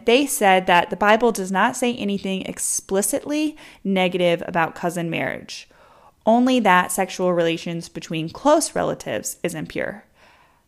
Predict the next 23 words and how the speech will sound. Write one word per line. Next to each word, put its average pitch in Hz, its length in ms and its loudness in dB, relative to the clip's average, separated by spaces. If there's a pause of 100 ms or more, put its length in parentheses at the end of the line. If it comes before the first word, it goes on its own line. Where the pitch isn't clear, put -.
(180)
uh, 165 360 0 (120)
i 165 240 2
e 165 300 -4
sisters, 196 840 0
stepchildren, 185 840 0
grandchildren, 180 800 0
aunts, 240 640 0
parents 190 500 0
and 165 100 -6
their 151 160 -4
children, - 460 -10 (420)
et 180 140 -10
cetera. - 400 -4 (960)
So 208 580 6 (800)
Kimberly 302 460 2
and 262 120 4
Shane 254 260 2
are 185 140 4
pretty 254 440 0
open 196 240 4
about 175 280 2
being 170 180 -6
cousins. - 640 -8